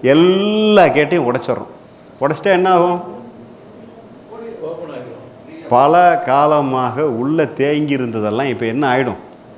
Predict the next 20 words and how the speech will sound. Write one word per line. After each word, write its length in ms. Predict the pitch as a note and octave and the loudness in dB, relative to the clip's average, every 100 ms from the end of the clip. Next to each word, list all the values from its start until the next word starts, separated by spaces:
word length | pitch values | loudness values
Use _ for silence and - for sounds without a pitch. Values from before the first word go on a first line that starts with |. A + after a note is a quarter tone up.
| - - - - - - B2+ D3 C#3 B2 - - - - - | -20 -20 -20 -20 -20 -20 -18 -14 -14 -14 -14 -18 -20 -20 -18
பிச்சுக்கிட்டு 420 | - D3 - D#3 B2+ | -16 -12 -10 -6 -4
வெளியே 200 | B2 C3 | -4 -6
வரும். 380 | A2+ F2+ - - | -8 -12 -18 -8
<laughs> 600 | - - - - - - - - - - - - - | -6 -6 -8 -10 -10 -12 -12 -18 -20 -20 -20 -20 -8
நீங்க 580 | C3+ C3 C3+ D3+ C#3 G#2+ - - - | 0 2 4 4 2 -2 -8 -16 -2
மேட்டூர் 380 | C3 E3+ E3+ D#3 | 2 2 4 2
அணையோட 460 | C3+ C#3 C#3 B2+ A2+ | 4 2 2 2 0
மட்டம் 460 | A#2 A#2 D#3 C3 | -4 -4 -4 -2
நூத்தி 240 | B2 B2 C3 | -2 -4 -6
இருபது 360 | G#2 F#2+ F2+ | -6 -6 -8
அடி. 180 | F2 G2+ - - - - - - - - - - - - - - - F#4+ - | -8 -12 -14 -20 -20 -20 -20 -20 -20 -20 -20 -20 -20 -20 -20 -20 -20 -20 -2
ஃபுல்லா 300 | E3 F3 F3 | 2 6 6
தண்ணி 200 | C#3+ D#3+ | 4 2
இருக்கும்போது 360 | D3 C3 D3+ C#3+ | 2 2 0 2
கீழே 180 | D3+ | 2
திறந்துட்டுனா 420 | D3 C3+ C3 C3+ D3 | 2 2 0 0 0
அந்த 120 | B2+ | 0
ஃபோர்ஸ் 300 | - C#3+ - | 0 -2 2
எப்படி 280 | A#2+ B2 A2+ | 0 2 -2
இருக்கும்? 240 | - - | -4 -8